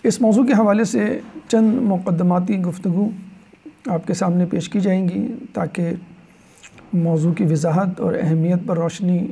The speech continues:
डाली जा सके। उसके बाद जमा बैनुस सलातैन के मसले को आपके सामने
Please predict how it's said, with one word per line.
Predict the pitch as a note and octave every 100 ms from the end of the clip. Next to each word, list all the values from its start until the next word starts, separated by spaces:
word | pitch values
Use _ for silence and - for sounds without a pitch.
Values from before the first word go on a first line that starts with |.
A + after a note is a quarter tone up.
| -
डाली | D#3+ E3 F#3
जा | F3+
सके। | F#3 F#3+ A#3 - - - _ _ _ _ - -
उसके | - - G#3
बाद | G#3 G#3 G3 - -
जमा | F3+ F#3+ G3 G3 -
बैनुस | F3+ F3+ E3+
सलातैन | F#3+ E3 E3 F#3 F#3+
के | F3+ F#3+ F3
मसले | E3+ - - F#3+ A#3
को | A#3 G3
आपके | D3+ G3+
सामने | F3+ F#3 D3 D#3+